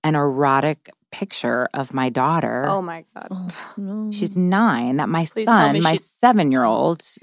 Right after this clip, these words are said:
Speaker 1: who's now a child pornographer because he took a picture. Okay, so let me, now let me give it some context.
Speaker 3: Okay. <laughs>
Speaker 1: I'm, my, she's in the bathtub and I'm in the shower right next to her.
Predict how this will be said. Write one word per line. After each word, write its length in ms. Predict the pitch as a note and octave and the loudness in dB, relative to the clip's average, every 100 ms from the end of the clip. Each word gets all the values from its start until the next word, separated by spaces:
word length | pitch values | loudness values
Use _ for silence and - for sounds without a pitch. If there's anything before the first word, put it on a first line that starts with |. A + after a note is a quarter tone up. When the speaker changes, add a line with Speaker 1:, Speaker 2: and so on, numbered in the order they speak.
| - D#3+ | -6 2
Speaker 1:
who's 200 | F#3+ F#3+ | 2 6
now 360 | F3+ D#3+ D3 - | 6 8 6 2
a 60 | |
child 380 | - F3 C#3+ C3+ | -2 0 0 0
pornographer 680 | - B2 E3+ D3+ - B2+ C#3+ | -4 0 0 0 -2 -2 -2
because 320 | D#3 D3 C3+ | -4 -4 -6
he 140 | D3 | -8
took 240 | - F3 - | -4 -4 -4
a 60 | |
picture. 320 | - D#3 - C#3 | -8 -10 -8 -8
Okay, 240 | - - | -8 -10
so 160 | - D#3+ | -6 -2
let 160 | E3+ | 0
me, 100 | F#3+ | 2
now 200 | E3+ F#3 | 6 6
let 140 | F3 G3 | 6 4
me 80 | |
give 140 | F#3 D3 | 2 0
it 80 | - | -2
some 140 | C3+ | -6
context. 640 | - G#2+ A#2+ - - - - | -4 -4 -4 -8 -12 -16 -10
Speaker 3:
Okay. 160 | G#3 G3+ | -8 -2
<laughs> 200 | A3+ - | 0 6
Speaker 1:
I'm, 340 | F3+ A#3 C#4+ G#3+ - - G#3+ | 6 8 6 0 -6 -6 0
my, 180 | A3 G#3+ - - | 0 0 -16 -12
she's 400 | - - A#3 D4 | -6 -2 -2 -2
in 80 | D4+ | -2
the 60 | |
bathtub 680 | G#3+ C3+ C#3 - B2+ C#3 E3 - - | 0 0 -2 -2 -2 -2 -4 -12 -4
and 320 | D#3+ D#3 C#3+ - | 0 0 -2 0
I'm 220 | E3 G3+ | 4 4
in 80 | F#3 | 2
the 80 | |
shower 460 | E3+ G#3+ A3 C3+ C3+ | 2 4 4 2 0
right 180 | - B3+ | 0 2
next 220 | A3+ A#3+ - | 2 -2 -6
to 100 | C#3 | -8
her. 300 | - G3+ | -8 -12